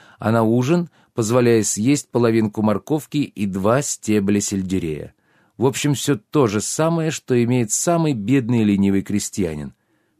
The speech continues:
Впрочем, крестьянину никто не ставит по утрам клизму. И всё-таки некая печать пухлости неизбежно появлялась на обитателях дворца. Вот и стражники, несшие караул у дверей, были широкоплечими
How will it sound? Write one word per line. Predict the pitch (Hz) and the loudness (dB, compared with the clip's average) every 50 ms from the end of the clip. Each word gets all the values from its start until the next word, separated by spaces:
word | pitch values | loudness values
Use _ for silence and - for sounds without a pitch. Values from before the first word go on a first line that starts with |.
| _ _ | _ _
Впрочем, | _ _ - 180 202 - 185 185 | _ _ 0 0 0 2 0 0
крестьянину | - 160 160 131 - - - 160 170 165 165 160 156 | 2 2 0 0 0 -2 2 2 4 4 4 4 4
никто | 147 139 123 - _ - 180 | 4 2 0 -2 _ 0 2
не | 175 151 | 2 2
ставит | - - - 135 135 135 120 - | 0 0 0 2 4 4 2 0
по | _ - 98 95 | _ -2 -2 -2
утрам | 92 - - 95 104 101 95 90 - _ _ _ _ _ _ _ _ _ | -2 -2 0 0 2 2 2 0 -4 _ _ _ _ _ _ _ _ _
клизму. | - 117 107 101 87 73 73 76 71 67 - _ _ _ _ _ _ _ _ _ _ _ _ _ _ _ _ _ _ _ - - _ _ | 0 2 2 2 2 0 -6 -10 -10 -12 -14 _ _ _ _ _ _ _ _ _ _ _ _ _ _ _ _ _ _ _ -20 -20 _ _
И | 180 | -4
всё-таки | 170 - - 202 - 175 - - 165 156 | -2 2 2 4 4 2 2 2 2 4
некая | 147 147 151 139 - 147 127 117 | 4 4 4 4 4 4 2 4
печать | - - 117 - - - 127 110 104 _ | 2 -2 -4 -2 0 0 0 0 0 _
пухлости | _ 147 147 - - 135 147 135 - - _ - 139 | _ -2 -2 -2 -2 -4 -4 -4 -4 -8 _ -6 -4
неизбежно | 139 127 127 131 123 117 107 98 92 80 90 135 143 131 117 143 143 139 113 | -2 0 2 2 2 2 2 0 -4 0 2 2 2 2 0 -2 -2 -2 -4
появлялась | - - 107 107 104 98 101 104 104 104 104 101 - - | -2 0 2 2 4 4 4 4 4 4 4 2 -2 -2
на | - 101 | -4 -4
обитателях | 95 87 90 87 - 98 87 - 90 87 85 76 | -2 -2 -4 -4 -4 -4 -4 -2 -4 -4 -4 -6
дворца. | 73 82 87 85 - - - - - - - _ _ _ _ _ _ _ _ | -4 -6 -6 -6 -6 -8 -12 -12 -12 -16 -20 _ _ _ _ _ _ _ _
Вот | - 214 214 - | -4 -2 2 2
и | 214 | 0
стражники, | - - - - 139 117 98 82 78 87 82 76 - - 82 73 - _ _ _ _ _ _ | 0 2 0 0 2 2 0 0 -2 -6 -6 -8 -8 -10 -10 -10 -10 _ _ _ _ _ _
несшие | 98 101 113 117 107 - - - - 101 101 | 0 2 2 2 0 -2 -4 -4 -2 -2 -4
караул | 98 - 107 104 104 104 101 101 | -2 -2 0 2 2 4 2 2
у | 98 | 0
дверей, | 92 95 117 123 151 170 170 - - _ _ _ _ _ | 2 2 2 4 4 2 2 0 -6 _ _ _ _ _
были | - 107 107 110 101 | -2 0 0 2 2
широкоплечими | - - 95 87 - - 92 - - 92 101 127 147 135 - 143 151 160 156 143 - | 0 -2 -6 -6 -6 -10 -12 -8 -2 0 2 2 2 0 0 -2 0 0 0 -2 -4